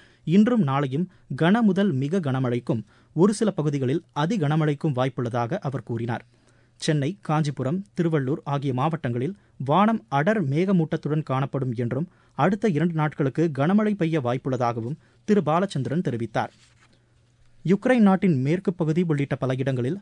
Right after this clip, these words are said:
ரஷ்யா நடத்திய தாக்குதலில் மின்சாரம் துண்டிக்கப்பட்டதால் பத்து லட்சத்திற்கும் மேற்பட்ட மக்கள்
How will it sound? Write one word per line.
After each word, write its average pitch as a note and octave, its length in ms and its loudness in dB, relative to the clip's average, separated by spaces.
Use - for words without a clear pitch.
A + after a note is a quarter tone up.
ரஷ்யா D#3 400 -2
நடத்திய D3+ 340 0
தாக்குதலில் C3+ 640 -2
மின்சாரம் G3+ 540 2
துண்டிக்கப்பட்டதால் D3 800 -2
பத்து F3 260 -4
லட்சத்திற்கும் G3 540 -2
மேற்பட்ட C#3+ 340 -4
மக்கள் C#3 360 -4